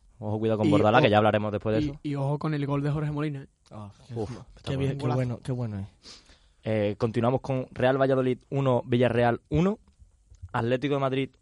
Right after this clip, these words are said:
Speaker 1: uno, Granada cero.
Speaker 3: Por los pelos.
Speaker 1: Eh, Español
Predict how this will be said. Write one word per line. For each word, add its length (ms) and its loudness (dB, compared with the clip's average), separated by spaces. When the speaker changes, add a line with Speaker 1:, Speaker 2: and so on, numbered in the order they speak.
Speaker 1:
uno, 340 -4
Granada 380 -2
cero. 280 -2
Speaker 3:
Por 140 -6
los 80 4
pelos. 240 0
Speaker 1:
Eh, 300 0
Español 840 4